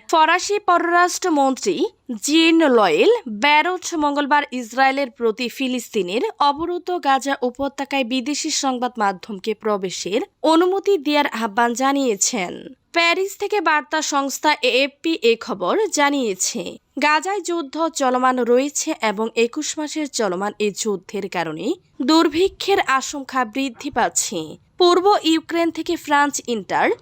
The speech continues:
রেডিওকে দেয়া এক সাক্ষাৎকারে ইসরায়েলের প্রতি আহ্বান জানিয়েছে ব্যারট বলেন,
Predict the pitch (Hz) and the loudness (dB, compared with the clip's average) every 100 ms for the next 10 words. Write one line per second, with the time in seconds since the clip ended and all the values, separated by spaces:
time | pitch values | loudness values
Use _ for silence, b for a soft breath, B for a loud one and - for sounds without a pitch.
0 | _ 269 302 320 349 403 - 381 320 311 | _ 0 2 2 0 0 -2 -2 0 2
1 | 254 240 - 269 254 - 302 - 320 320 | 0 0 0 0 0 -4 -10 -4 -4 -4
2 | 233 196 254 247 254 - 208 180 - 269 | -8 -2 0 2 0 0 -6 -4 -4 -4
3 | - 302 339 320 392 359 330 320 330 302 | 0 2 2 2 2 2 0 2 0 0
4 | 339 254 277 277 294 277 208 185 170 | -2 2 2 2 0 -4 -4 -2 -2